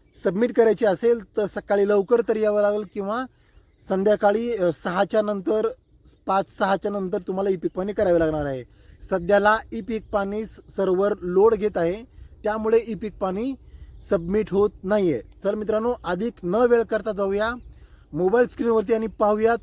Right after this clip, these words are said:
A to Z प्रोसेस तुम्हाला सबमिट होईपर्यंत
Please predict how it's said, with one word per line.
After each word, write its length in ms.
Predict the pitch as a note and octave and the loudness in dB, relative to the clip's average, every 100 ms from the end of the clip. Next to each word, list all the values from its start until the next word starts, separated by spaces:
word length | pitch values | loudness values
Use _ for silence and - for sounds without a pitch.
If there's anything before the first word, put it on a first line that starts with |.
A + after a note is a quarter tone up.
| - G3+ | -4 0
A 160 | A#3 F#3 - | 0 0 -6
to 200 | B3 B3 | -4 -4
Z 300 | F3 D#3 A3 | -4 -2 -2
प्रोसेस 680 | A3 G#3 G3 - A#3 E3 - _ - - - - | -2 -2 -2 4 2 2 -6 _ -20 -20 -18 -8
तुम्हाला 420 | F3+ F3+ F#3+ G#3+ | -6 -2 -2 -2
सबमिट 420 | - B3+ G3+ G3+ E3+ | -2 -4 -2 -4 -2
होईपर्यंत 640 | A3 A#3 G3+ G3+ A3+ A#3 | -2 -2 0 0 0 -6